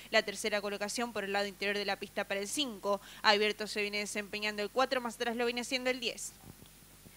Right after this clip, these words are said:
Las competidoras ya están ingresando al codo. Se mantiene como puntero el once con cuerpo y medio de ventaja sobre el cuatro, la tercera colocación abierta lo viene haciendo el seis, más abierto viene ganando posiciones el diez,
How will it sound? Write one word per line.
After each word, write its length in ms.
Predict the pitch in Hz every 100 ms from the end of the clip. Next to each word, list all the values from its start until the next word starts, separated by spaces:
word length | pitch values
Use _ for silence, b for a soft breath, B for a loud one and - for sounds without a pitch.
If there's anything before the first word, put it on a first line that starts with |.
| B B
Las 180 | 247 240
competidoras 520 | 240 214 226 247 240
ya 80 | 240
están 220 | 220 240
ingresando 560 | 233 226 233 285 269 269
al 100 | 247
codo. 200 | 185 - - - B
Se 200 | B 247
mantiene 440 | 220 208 202 208 208
como 240 | 214 208
puntero 400 | 202 214 202 214
el 100 | 214
once 260 | 254 262 247
con 180 | 214 202
cuerpo 300 | 220 202 208
y 60 |
medio 200 | 208 208
de 80 | 202
ventaja 380 | 196 196 208 208
sobre 240 | - 208
el 80 | 202
cuatro, 320 | - 269 226
la 80 | 202
tercera 380 | 190 196 220 208
colocación 480 | 208 202 202 - 202
abierta 340 | 208 240 240
lo 100 | 214
viene 180 | 196 196
haciendo 280 | 202 208 202
el 80 | 202
seis, 340 | 277 277 247
más 240 | 220 226
abierto 380 | 214 208 208 202
viene 180 | 202 202
ganando 300 | 202 208 202
posiciones 560 | 214 202 202 214 208 208
el 160 | 202
diez, 320 | 254 277 262